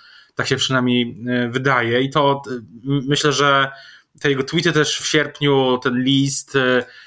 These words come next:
mm, to nie przeszkadza budować mu takiej oczywiście twardej n-, narracji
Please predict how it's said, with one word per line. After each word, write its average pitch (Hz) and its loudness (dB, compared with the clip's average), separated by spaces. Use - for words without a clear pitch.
mm, 117 -4
to 175 0
nie 175 -2
przeszkadza 190 0
budować 147 -2
mu 143 -4
takiej 143 0
oczywiście 139 -4
twardej 139 2
n-, 131 -4
narracji 139 2